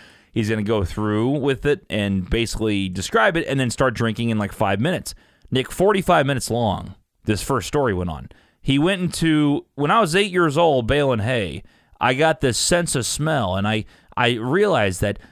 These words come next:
the sense of smell is almost as important as the taste buds." And he starts going into this whole thing about how your taste buds are the most important thing, and you get the sweetness on the front of your tongue, you get the saltiness on the back,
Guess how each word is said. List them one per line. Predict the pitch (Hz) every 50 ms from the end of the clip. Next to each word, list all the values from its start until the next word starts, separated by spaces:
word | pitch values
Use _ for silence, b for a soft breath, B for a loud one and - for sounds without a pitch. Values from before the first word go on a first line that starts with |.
| B B
the | - 110 -
sense | - - 208 220 185 -
of | 143 113
smell | - - 160 180 175 160 135 113
is | 95 92
almost | 123 135 143 139 127 -
as | 131 110 101
important | 101 90 - - 139 139 131 120 113
as | 95 92 90 87 92
the | 95
taste | 85 - - - 175 160 131 - - - -
buds." | 92 90 92 60 55 - - b b b b b b
And | -
he | 110
starts | 101 - - 180 180 180 -
going | - 170 160 156 147
into | 131 - - 120
this | 110 101 -
whole | - - 170 165 160
thing | 143 - - 151 131
about | 117 110 110 107
how | 104 110
your | 110 101 95
taste | - - 151 151 156 - - -
buds | 113 110 107 104 98 98 - B B B B B B B
are | - 110 101 95 98 101
the | 90 117
most | 113 139 151 143 -
important | 139 113 - - 147 135 110 110 98
thing, | - 135 131 110
and | 92 87 90
you | 90
get | 107 -
the | - -
sweetness | - - 165 185 190 - 170 156 - -
on | 147
the | 123
front | - - - 156 147 131
of |
your | 104 92
tongue, | - - - 92 78 - B B B B B B
you | - 98
get | 104 -
the | - 90
saltiness | - - 156 170 165 - 165 160 160 143 -
on | 151 135
the | 117
back, | 98 123 120 110 98 98 -